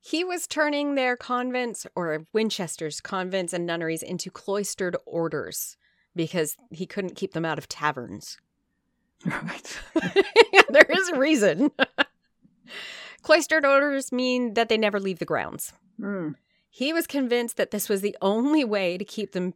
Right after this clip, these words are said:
Speaker 1: pure. Quote, "For otherwise there can be,"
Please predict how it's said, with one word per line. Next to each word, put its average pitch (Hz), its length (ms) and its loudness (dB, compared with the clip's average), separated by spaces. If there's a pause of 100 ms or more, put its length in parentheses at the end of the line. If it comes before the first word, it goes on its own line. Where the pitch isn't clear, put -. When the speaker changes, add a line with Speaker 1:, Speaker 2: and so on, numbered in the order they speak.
(100)
Speaker 1:
pure. 139 560 0
Quote, 208 420 4 (300)
"For - 280 -4
otherwise 220 880 4
there 208 180 4
can 202 260 -4
be," 196 460 0